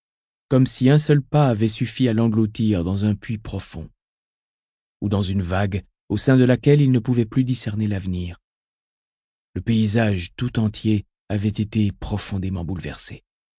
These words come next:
Loin de l'effrayer, cette impression d'obscurcissement du temps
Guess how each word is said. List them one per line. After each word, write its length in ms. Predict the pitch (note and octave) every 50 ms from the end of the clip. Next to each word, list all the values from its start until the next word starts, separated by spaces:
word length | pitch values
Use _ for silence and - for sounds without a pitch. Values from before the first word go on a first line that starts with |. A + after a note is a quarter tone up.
| _ _ _ _ _ _ _ _ _ _ _ _ _ _ _ _ _ _ _ _ _ _ _ _
Loin 240 | - B2 C#3 D#3 E3+
de 100 | D#3 D3+
l'effrayer, 560 | D3+ D3 C#3+ - D3 C#3 C#3 D#3+ F#3 F3+ - _ _ _ _ _ _ _ _ _ _ _ _ _
cette 220 | - - B2+ B2 D3+
impression 520 | D3 D3 - D#3 D3 - - F3 E3 C#3
d'obscurcissement 920 | A#2 A#2+ A#2 - - - - C3 A2+ - - B2+ - - - - C3 C3 B2
du 160 | G#2 G2+ F#2+
temps 320 | - - C3 C3 C3+ C3+